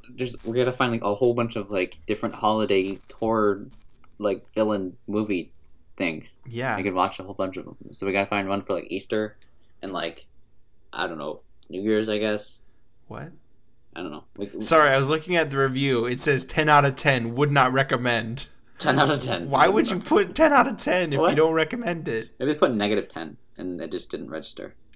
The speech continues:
Speaker 2: Hundred out of ten recommend. Fantastic. The best Christmas movie ever made.
Speaker 1: <laughs> Okay, so clearly I'm getting the vibe that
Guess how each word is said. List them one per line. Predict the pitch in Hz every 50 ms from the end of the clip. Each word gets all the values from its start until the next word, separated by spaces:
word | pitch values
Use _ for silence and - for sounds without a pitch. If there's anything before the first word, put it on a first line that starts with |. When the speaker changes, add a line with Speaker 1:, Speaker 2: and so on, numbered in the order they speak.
| - -
Speaker 2:
Hundred | - - 143 165 170 156 151 139
out | 127 120 117 117
of | 110 110
ten | - - 123 113 113 110
recommend. | 110 113 117 117 - 120 113 117 113 110 117 135
Fantastic. | - - 131 131 135 127 - - 113 113 113 - - 113 113 -
The | -
best | - 131 127 131 127 -
Christmas | - - 135 127 - 123 - -
movie | 131 127 120 117 120 120
ever | 120 120 123 120
made. | 120 113 107 104 107 110 120 143 - - - - - - - - - - - - -
Speaker 1:
<laughs> | -
Okay, | 131 117 113 - 131 113 113 113 - 127 113 117 113 - - - 220 180 - - 117 117 110 104
so | - 107 104
clearly | - 127 127 127 123 117
I'm | 107 104 101 101
getting | 110 107 101 98 92
the | 90
vibe | - 95 92 90 87 -
that | 90 87 82